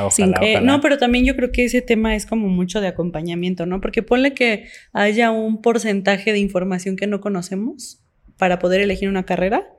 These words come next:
Speaker 3: Y bueno, tampoco vamos a poder saberlo todo para poder elegir la carrera, pero creo que también, eh, no hay el acompañamiento de decir, "Mira,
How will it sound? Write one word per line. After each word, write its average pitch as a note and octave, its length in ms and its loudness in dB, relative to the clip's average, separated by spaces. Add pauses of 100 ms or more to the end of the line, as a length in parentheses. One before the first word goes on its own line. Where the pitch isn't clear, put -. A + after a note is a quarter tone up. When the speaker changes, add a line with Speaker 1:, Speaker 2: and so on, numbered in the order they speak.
(420)
Speaker 3:
Y - 60 -6
bueno, G#3+ 180 0
tampoco G3+ 320 0
vamos G#3+ 180 2
a G3 120 0
poder F3+ 200 4
saberlo F3+ 440 0
todo G3+ 400 0
para E3+ 220 -2
poder E3 260 -6
elegir E3 260 -10
la E3+ 100 -6
carrera, F#3+ 380 -4 (520)
pero G3+ 400 -2
creo A3 260 0
que A#3+ 120 0
también, G#3 560 0 (160)
eh, F3+ 580 -2
no G3+ 320 2
hay A3+ 220 0
el G#3+ 100 0
acompañamiento F3+ 800 -4
de F#3 60 -2
decir, F#3 200 -6
"Mira, E3 400 -4